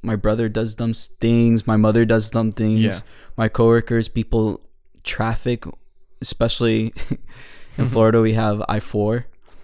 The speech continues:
Speaker 1: and it's the
Speaker 2: Yeah.
Speaker 1: most dangerous highway in the, um, in the nation.
Speaker 2: Is it
Speaker 1: A-,
Speaker 2: really?
Speaker 1: yeah. It's the
Speaker 2: Wow.
Speaker 1: number one most dangerous.
Speaker 2: I didn't realize
Speaker 1: And
Speaker 2: that.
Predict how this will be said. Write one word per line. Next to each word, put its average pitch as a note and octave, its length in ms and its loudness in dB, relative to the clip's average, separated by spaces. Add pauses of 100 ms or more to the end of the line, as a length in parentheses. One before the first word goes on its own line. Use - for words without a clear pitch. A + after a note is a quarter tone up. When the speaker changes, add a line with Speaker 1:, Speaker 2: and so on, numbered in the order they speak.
(160)
Speaker 1:
and G#2+ 200 0
it's F#2 180 0
the - 80 0
Speaker 2:
Yeah. A2 60 4
Speaker 1:
most G#2+ 200 -2
dangerous A2+ 440 0
highway A2 340 0
in G#2+ 100 0
the, G#2 160 -4 (360)
um, G2 600 -6 (140)
in G#2+ 100 -2
the G#2 80 2
nation. G#2+ 520 0 (380)
Speaker 2:
Is B2 120 -6
it B2 40 -2
Speaker 1:
A-, - 20 -2
Speaker 2:
really? A2 280 -2 (220)
Speaker 1:
yeah. A2 300 2 (320)
It's A2+ 140 -2
the G#2+ 40 0
Speaker 2:
Wow. A2+ 40 2
Speaker 1:
number A2+ 200 4
one A2+ 140 4
most G#2+ 180 -2
dangerous. G#2+ 600 -2 (500)
Speaker 2:
I - 100 -16
didn't - 80 -2
realize A2+ 360 4
Speaker 1:
And A2 160 2
Speaker 2:
that. - 140 -8